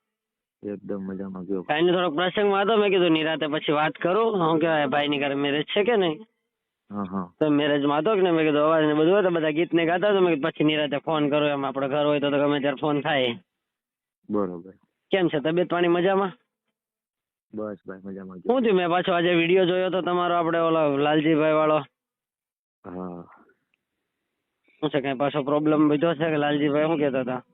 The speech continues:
Speaker 1: એ ભાઈ ફોન ઉપાડતા બંધ થઈ ગયા છે હવે.
Speaker 2: હં, હં.
Speaker 1: ભાઈ કે તમે મારો વિરોધ કર્યો એટલે ભાઈ કે હું વીડિયો આવ્યો.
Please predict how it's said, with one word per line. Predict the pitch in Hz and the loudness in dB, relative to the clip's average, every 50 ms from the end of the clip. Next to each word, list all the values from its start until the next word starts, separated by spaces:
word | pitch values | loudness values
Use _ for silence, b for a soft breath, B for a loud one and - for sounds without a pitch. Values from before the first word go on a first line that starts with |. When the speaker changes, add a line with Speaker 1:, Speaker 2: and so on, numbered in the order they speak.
| _ _ _ _ _ _ _ _ _ _ _ _ _ _ _ _ _ _ _ _ _ _ _ _ _ _ _ - | _ _ _ _ _ _ _ _ _ _ _ _ _ _ _ _ _ _ _ _ _ _ _ _ _ _ _ -20
Speaker 1:
એ | 101 95 | -16 -12
ભાઈ | 92 95 95 92 - - | -10 -10 -10 -12 -12 -12
ફોન | - 107 107 98 | -10 -8 -8 -8
ઉપાડતા | 104 - 107 101 98 101 | -10 -10 -12 -12 -10 -10
બંધ | 92 95 104 101 98 92 | -8 -8 -8 -8 -8 -8
થઈ | 101 | -8
ગયા | 107 117 113 110 101 | -6 -6 -6 -6 -6
છે | - - 90 | -8 -10 -10
હવે. | 90 90 95 101 - - _ _ _ _ _ _ _ _ - | -8 -8 -10 -10 -12 -18 _ _ _ _ _ _ _ _ -2
Speaker 2:
હં, | 131 123 | -2 -2
હં. | 113 120 127 135 156 170 - _ _ _ _ _ _ _ _ _ _ _ _ _ _ _ _ _ _ _ _ _ _ _ _ _ _ - | -2 -2 -4 -4 -4 -6 -10 _ _ _ _ _ _ _ _ _ _ _ _ _ _ _ _ _ _ _ _ _ _ _ _ _ _ -20
Speaker 1:
ભાઈ | 95 - 95 95 | -16 -12 -10 -10
કે | 95 - 101 | -10 -10 -12
તમે | 92 - 101 95 98 98 98 98 98 | -12 -10 -10 -10 -8 -8 -8 -8 -10
મારો | 95 95 95 98 95 | -10 -10 -10 -8 -8
વિરોધ | 90 90 95 95 101 92 | -8 -6 -6 -6 -6 -8
કર્યો | _ _ - 95 95 95 | _ _ -8 -8 -6 -6
એટલે | 95 90 95 92 | -6 -8 -8 -10
ભાઈ | 82 90 90 92 90 | -8 -8 -8 -8 -8
કે | - - 90 | -10 -10 -12
હું | 87 90 87 | -12 -10 -10
વીડિયો | 92 90 92 90 | -8 -8 -8 -8
આવ્યો. | 87 90 90 90 87 | -8 -8 -10 -12 -12